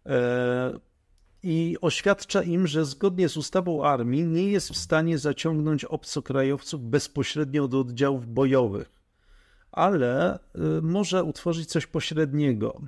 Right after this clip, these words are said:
y, ocho-, tak zwany Ochotniczy Korpus Mułów Transportowych, więc można powiedzieć, że taką jednostkę spedycyjną. Y, dla ambitnego Żabotyńskiego było to dość żenujące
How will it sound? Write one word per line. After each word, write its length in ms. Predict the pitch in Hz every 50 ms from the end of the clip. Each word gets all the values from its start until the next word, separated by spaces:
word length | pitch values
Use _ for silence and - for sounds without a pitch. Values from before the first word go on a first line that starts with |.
| - _ -
y, 340 | 185 143 123 123 120 120
ocho-, 360 | 120 - 156 - - 170 156 -
tak 200 | - 156 131 123
zwany 320 | 131 156 170 170 165 -
Ochotniczy 640 | - 165 - - 156 151 - - 208 202 - - 165
Korpus 680 | - - 147 156 151 143 - - 160 147 - - -
Mułów 480 | 143 135 143 139 151 160 160 151 131 -
Transportowych, 920 | - 143 143 135 131 - - - 143 135 - - 135 120 110 107 113 - -
więc 280 | 147 135 143 139 - -
można 240 | 147 147 117 170 156
powiedzieć, 320 | 143 147 143 139 156 156
że 80 | 143 143
taką 280 | - 143 - - 151
jednostkę 560 | 143 147 135 131 143 143 - - - - 147 - - _ _ _ _ _ -
spedycyjną. 1000 | - - - - 175 156 143 160 151 - - 170 151 131 120 110 107 - - - _ _ _ _ _ _ _ _ - - 143 135 139 139 139 139 143 143
Y, 40 | 143
dla 220 | 127 131 147 170 -
ambitnego 1120 | 170 165 170 165 175 - - 190 196 208 190 165 180 185 180 175 175 170 165 - - -
Żabotyńskiego 800 | 165 151 135 160 147 139 160 - 165 160 151 - - 175 175 165
było 200 | 151 147 160 156
to 140 | - - 151
dość 260 | 135 143 156 147 120
żenujące 1080 | 131 139 135 151 156 156 156 151 151 147 135 127 120 - - - 143 151 170 180 185